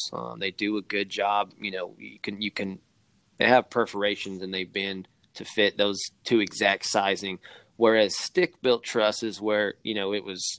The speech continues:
built on site, can be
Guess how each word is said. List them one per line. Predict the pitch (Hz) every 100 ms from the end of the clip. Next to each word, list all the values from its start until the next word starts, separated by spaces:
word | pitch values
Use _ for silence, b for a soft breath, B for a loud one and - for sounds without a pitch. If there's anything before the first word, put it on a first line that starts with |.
| 98
built | 117 120 -
on | 104 107 98
site, | - - 120 120 - B B B B
can | - 117
be | 104 131 147 143 127